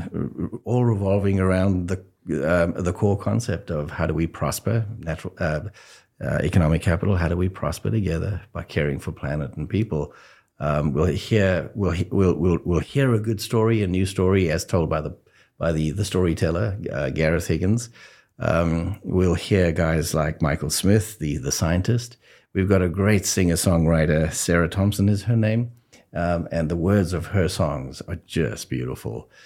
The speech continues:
So it's gonna be a real festival, but, but for me, the most important part, uh, are not the people who are coming in from outside. It's actually gonna be the people, local people who are there, because these are the,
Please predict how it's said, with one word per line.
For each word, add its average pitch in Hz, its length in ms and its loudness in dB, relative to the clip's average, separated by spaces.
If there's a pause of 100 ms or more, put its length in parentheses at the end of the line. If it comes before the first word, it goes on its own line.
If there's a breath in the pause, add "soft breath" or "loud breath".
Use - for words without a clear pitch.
(200 soft breath)
So 90 200 2
it's - 220 0
gonna 185 140 2
be 175 120 2
a 135 60 4
real 131 160 2
festival, 110 500 0
but, 98 300 0
but 104 160 -2
for - 140 -4
me, 127 160 2
the 127 120 2
most 110 280 -2
important 117 540 2
part, 131 320 -2 (400 soft breath)
uh, 95 220 0
are 104 100 4
not 107 180 2
the - 80 -6
people 101 340 2
who 95 140 4
are 87 60 0
coming 87 320 0
in 87 100 0
from 87 160 0
outside. 113 560 -2 (400)
It's 117 160 -4
actually 87 380 0
gonna 82 160 0
be 78 160 0
the 73 100 -2
people, 76 640 -2 (120)
local 98 400 2
people 65 640 -6
who 76 180 0
are 67 100 -4
there, 65 360 -8 (320 soft breath)
because 85 680 -2
these 147 360 0
are 117 60 2
the, 101 420 0